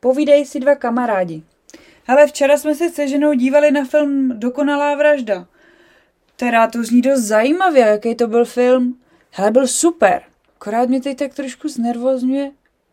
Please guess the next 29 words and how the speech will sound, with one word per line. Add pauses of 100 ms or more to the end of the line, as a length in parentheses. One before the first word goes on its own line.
(440)
Ona
si
dělá
celou
dobu
poznámky. (1600)
Co
více
k
tomu
říci,
dámy
a
pánové? (140)
Dnešní
díl
je
věnován
ženám, (240)
ale
nejen
jim. (340)
Muži
jsou
vřele
vítáni. (180)
A
to
vždy.